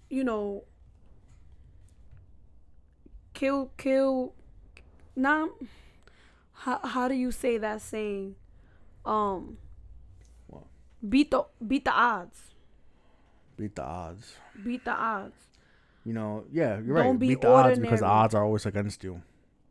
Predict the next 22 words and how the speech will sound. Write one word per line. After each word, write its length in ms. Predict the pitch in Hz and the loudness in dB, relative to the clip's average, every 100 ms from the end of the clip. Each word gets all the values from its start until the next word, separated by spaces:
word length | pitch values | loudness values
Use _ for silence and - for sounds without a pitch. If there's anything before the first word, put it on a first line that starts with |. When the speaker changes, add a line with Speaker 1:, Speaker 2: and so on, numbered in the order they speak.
| - | -10
Speaker 1:
Exactly. 720 | 233 214 220 226 226 240 190 | -8 -6 -2 -2 -4 -10 -10
Speaker 2:
But 160 | - - | -8 -2
you 60 | 110 | 2
gotta 180 | 101 | 2
beat 220 | 92 101 - | 2 -4 -4
them. 280 | 90 92 - _ _ _ _ _ _ _ _ | -8 -8 -14 _ _ _ _ _ _ _ _
Speaker 1:
I 160 | - 254 | -4 -2
don't 140 | 277 | 0
want 220 | 269 254 | 0 0
no, 140 | 233 - | -2 -8
like, 320 | 262 240 226 - _ _ - - | -6 -4 -4 -10 _ _ -20 -6
I 120 | 220 | 0
want 220 | 262 285 254 | 2 2 0
somebody 440 | 262 247 247 247 | -2 -2 -2 -4
to 100 | - | -6
tell 120 | 240 | -8
me, 240 | 220 202 196 - | -8 -10 -14 -10
"Oh 180 | 240 269 | -4 -2
my 200 | 262 233 | -2 -4
God, 460 | 202 233 240 196 185 _ - _ _ - | -6 -4 -4 -6 -12 _ -20 _ _ -8
your 220 | 202 233 | -2 -2
daughter, 880 | 185 - 214 226 247 285 302 339 403 | -4 -8 -4 0 4 6 6 4 0